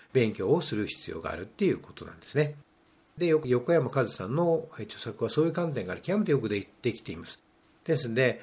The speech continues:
ぜひあの、参考にしていただいて、まずはですね、あの、えー、最強英語読習メソッドパワー音読入門というあの、アルク出版のやつですね。それからもう一つは桐原から出ているスピーキングのための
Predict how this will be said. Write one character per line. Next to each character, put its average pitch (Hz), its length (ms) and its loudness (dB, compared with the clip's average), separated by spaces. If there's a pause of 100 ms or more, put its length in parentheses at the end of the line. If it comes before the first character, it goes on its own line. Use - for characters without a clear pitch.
ぜ 220 140 8
ひ 190 80 8
あ 127 80 2
の、 113 80 -4
参 117 200 -2
考 113 140 -4
に 101 60 -6
し - 80 -10
て 107 80 -6
い 92 40 -8
た 92 80 -6
だ 92 100 -2
い 92 100 -6
て、 131 360 4 (240)
ま 165 180 2
ず 202 80 2
は 143 100 4
で 98 100 0
す 113 140 -8
ね、 101 280 -2
あ 90 60 -8
の、 87 220 -10 (440)
え 101 160 -2
ー、 - 20 -2
最 127 240 4
強 123 140 2
英 120 100 4
語 117 60 2
読 117 180 -2
習 - 160 -2
メ 113 140 0
ソ 107 100 -4
ッ 98 60 -6
ド 107 80 -8
パ 113 140 -2
ワ 110 200 4
ー - 20 2
音 110 100 0
読 113 180 -2
入 123 120 2
門 85 160 -6
と - 120 -12
い 87 40 -4
う 90 60 -4
あ 90 40 -4
の、 95 80 -2
ア 104 60 -2
ル 123 100 2
ク 139 100 -4
出 151 180 -4
版 107 140 -4
の 78 40 -8
や 76 60 -10
つ 82 40 -16
で 90 80 -10
す - 120 -8
ね。 143 120 -4 (100)
そ - 60 -20
れ - 40 -20
か 127 80 0
ら 120 60 0
も 127 60 -2
う 135 40 -4
一 151 100 -8
つ 143 60 -6
は - 80 0
桐 120 200 0
原 110 200 0
か 85 100 -6
ら 85 80 -4
出 90 120 -8
て - 100 -12
い 87 60 -6
る 87 140 -12 (180)
ス - 180 -6
ピ 143 100 4
ー 120 40 0
キ 110 160 -6
ン 95 40 -8
グ 90 40 -10
の 90 100 -10
た 98 120 -6
め 143 120 2
の 202 220 0